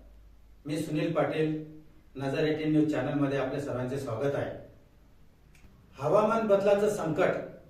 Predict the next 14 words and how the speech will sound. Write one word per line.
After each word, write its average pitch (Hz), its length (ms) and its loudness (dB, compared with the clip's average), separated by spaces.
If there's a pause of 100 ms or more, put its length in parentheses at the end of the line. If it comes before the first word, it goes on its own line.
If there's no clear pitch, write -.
(580)
अर्थातच 196 840 0
अवेळी 190 460 8
येणारी 175 440 0
नैसर्गिक 147 680 -2
आपत्ती, - 720 -6 (1200)
ही 214 320 4
नेहमी 196 300 -2
शेतकऱ्यांची 170 560 -4
परीक्षा 151 380 -4
घेत 131 220 -2
असते. - 280 -6 (1200)
कधी 143 180 0
अवकाळी 156 380 2
पाऊस, - 320 0